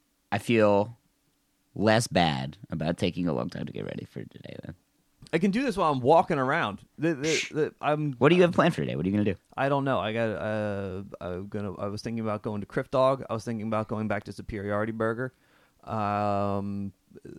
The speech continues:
Speaker 1: Where's Superiority Burger at?
Speaker 2: Uh, East Ninth Street. It's, like, Ninth,
Speaker 1: In,
Speaker 2: it's, like, Ninth and
Speaker 1: in Brooklyn, in Williamsburg, right?
Speaker 2: No,
Speaker 1: In,
Speaker 2: uh,
Speaker 1: in Manhattan.
Speaker 2: Yes, there is no East, uh, Ninth Street.
Speaker 1: Oh, there's North and South. There's
Speaker 2: Yeah.
Speaker 1: no East.
Speaker 2: Now, um,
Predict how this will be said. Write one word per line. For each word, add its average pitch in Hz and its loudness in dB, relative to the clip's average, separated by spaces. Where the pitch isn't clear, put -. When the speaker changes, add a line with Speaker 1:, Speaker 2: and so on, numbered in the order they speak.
Speaker 1:
Where's 110 6
Superiority 123 0
Burger 120 -4
at? 98 -4
Speaker 2:
Uh, 98 -6
East 127 -14
Ninth 101 -8
Street. - -18
It's, - -8
like, 101 -8
Ninth, 104 0
Speaker 1:
In, 87 6
Speaker 2:
it's, 82 6
like, 82 4
Ninth 107 -2
and 104 4
Speaker 1:
in 95 6
Brooklyn, 78 4
in 78 2
Williamsburg, 90 2
right? 76 2
Speaker 2:
No, 95 -2
Speaker 1:
In, 92 4
Speaker 2:
uh, - 2
Speaker 1:
in 90 4
Manhattan. 92 4
Speaker 2:
Yes, - -10
there 107 -6
is 101 -10
no 92 -12
East, - -20
uh, 80 -18
Ninth 90 -20
Street. - -20
Speaker 1:
Oh, 85 4
there's 90 6
North 101 6
and 73 -2
South. - -6
There's 78 -2
Speaker 2:
Yeah. 76 -2
Speaker 1:
no 71 -4
East. - -12
Speaker 2:
Now, 110 -4
um, 104 -8